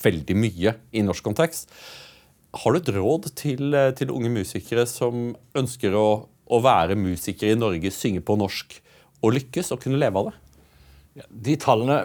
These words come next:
Speaker 2: med salg er nok, de var, eh, sanne for noen år siden. Nå, når verden har forandret seg, og det er strømmetjenestene som rår,
Speaker 1: Ja.
Speaker 2: så er f-, forholdene litt annerledes. Men min filosofi og min tanke har alltid vært at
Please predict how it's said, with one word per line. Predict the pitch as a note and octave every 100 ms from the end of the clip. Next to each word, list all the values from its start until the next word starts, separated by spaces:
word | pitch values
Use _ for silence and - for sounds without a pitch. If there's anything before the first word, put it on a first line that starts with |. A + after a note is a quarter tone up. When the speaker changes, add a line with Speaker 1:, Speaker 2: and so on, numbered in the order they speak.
| C3
Speaker 2:
med | C3 C3
salg | A#2 - F#3 C#3 G2 B2+
er | A#2
nok, | A#2 C3 - - - - F3+ D#3+
de | A#2 C3+
var, | A#2 G#2 A#2+ - -
eh, | - - G#2+ -
sanne | - C#3+ A2 A2+
for | - - A2+ G#2+
noen | G#2+ G#2
år | F2+ E2
siden. | F#2+ F#2+ A2
Nå, | G#2+ A#2 A#2
når | F2+ A2+
verden | G#2+ F#2 G#2
har | G#2
forandret | G#2 F#2+ F2+
seg, | - G#2+
og | G2
det | G2
er | F#2+
strømmetjenestene | - - G#2 F2 E2 F2+ F2 F2+ B1 B1 G#2+ F#2 F2+ - G#2
som | - G#2
rår, | G2 A2+ D#3+ D3+ - -
Speaker 1:
Ja. | - -
Speaker 2:
så | - C#3
er | A#2 A#2+
f-, | - - -
forholdene | - B2 E2 E2+ G#2
litt | D#2 G2 -
annerledes. | - G2 C#2+ C2 G#1+ F#2+
Men | A2 B2+ D#3+ C3+ - - -
min | A#2+ A2+ B2 D3+ -
filosofi | - C3+ A#2 C#3 - A3 A#3
og |
min | D3 A#2 B2 C3+ B2+ G2+ - - - - -
tanke | - C#3+ F2+ - -
har | B2 B2 -
alltid | B2+ - A#2
vært | G#2+ A#2
at | A#2